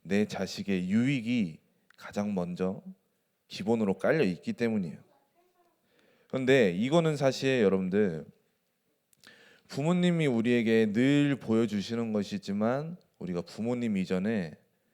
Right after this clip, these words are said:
하나님으로부터 먼저 이것들을 받은 거예요. 하나님께서는 우리에게 뭘로 얘기해요? 여러분들? 말씀으로 얘기합니다. 말씀으로.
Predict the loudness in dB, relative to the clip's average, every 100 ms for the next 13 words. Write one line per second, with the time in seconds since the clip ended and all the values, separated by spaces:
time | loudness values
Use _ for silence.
0 | _ _ _ _ -14 -4 -2 0 -2 -2
1 | -4 -6 -10 -10 -10 -10 -16 -8 -8 -6
2 | -6 -8 -8 -14 _ _ -10 -4 -4 -2
3 | -6 -6 -8 -6 -4 -2 -4 -6 -14 _
4 | _ _ _ _ _ _ _ _ _ _
5 | _ _ 4 6 6 6 4 4 4 2
6 | 2 2 2 6 6 6 4 2 2 0
7 | 0 -4 -12 _ _ -12 -10 -8 -8 -8
8 | -12 _ _ _ _ _ _ _ _ _
9 | _ _ _ _ _ _ -8 -8 -6 -6
10 | -6 -6 -10 -16 -18 -18 -16 -18 -20